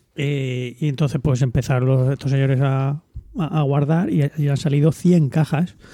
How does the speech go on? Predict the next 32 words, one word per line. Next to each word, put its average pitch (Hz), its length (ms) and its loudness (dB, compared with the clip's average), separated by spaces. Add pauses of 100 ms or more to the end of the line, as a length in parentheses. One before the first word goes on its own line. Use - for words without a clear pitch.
(580)
que 160 220 2
de 156 80 2
las 135 120 -2
cuales, 156 240 2
pues, 143 160 -2
yo 139 120 2
qué 127 80 -6
sé, 131 160 -8
habremos 139 580 -6 (760)
sacado 139 420 -4
ahora, 139 220 0
pues, 139 200 -6
unas 135 160 -6 (120)
veinticinco, 247 500 -6
a 262 100 -8
lo 247 120 -8
mejor 262 500 -6 (200)
treinta. 240 500 -6 (320)
Pero 143 160 0
tengo 147 180 2
todavía 143 260 2
la 143 80 0
casa, 156 380 0 (800)
las 156 120 -2
cuatro 151 260 2
plantas 151 540 2
de 165 120 4
casa 160 560 0
<laughs> - 100 -14
llenas 147 360 2
de, 143 280 -2
de 139 220 -6